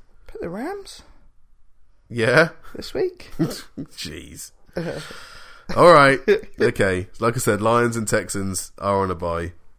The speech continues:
Speaker 1: Yep.
Speaker 2: And that's it.
Speaker 1: There we go.
Speaker 2: Thank you so much,
Speaker 1: Good
Speaker 2: Punk,
Speaker 1: luck,
Speaker 2: for,
Speaker 1: Punk.
Speaker 2: uh,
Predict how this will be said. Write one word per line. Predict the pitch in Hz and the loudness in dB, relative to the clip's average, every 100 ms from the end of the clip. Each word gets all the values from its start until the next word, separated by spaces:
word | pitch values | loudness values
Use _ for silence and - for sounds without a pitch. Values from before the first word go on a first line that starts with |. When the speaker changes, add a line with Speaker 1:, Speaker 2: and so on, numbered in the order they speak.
| - - | -20 -6
Speaker 1:
Yep. | 139 135 - - - - - - - - | -4 -4 -6 -20 -20 -20 -20 -20 -14 0
Speaker 2:
And | 143 | 2
that's | - | 4
it. | 220 - - - - - - | 2 0 -8 -20 -20 -20 -8
Speaker 1:
There | 151 | -6
we | 143 | -2
go. | 143 143 - | -2 -2 2
Speaker 2:
Thank | 160 160 151 | 6 6 4
you | |
so | 156 170 156 | 2 6 6
much, | 147 127 | 4 6
Speaker 1:
Good | 165 | 8
Speaker 2:
Punk, | 151 139 | 8 6
Speaker 1:
luck, | - | 6
Speaker 2:
for, | - | 6
Speaker 1:
Punk. | 143 139 | 6 6
Speaker 2:
uh, | 135 131 | 6 6